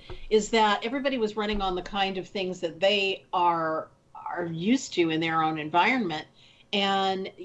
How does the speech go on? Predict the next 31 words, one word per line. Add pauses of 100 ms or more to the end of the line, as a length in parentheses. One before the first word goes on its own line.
(100)
of
course,
for
the
people
who, (120)
who, (100)
you
know,
are (400)
residents
of
Toronto, (240)
they're
not
<laughs>
gonna
go
running
off (460)
to,
to
the
disaster
area.
That's
not
their
job.
Their
job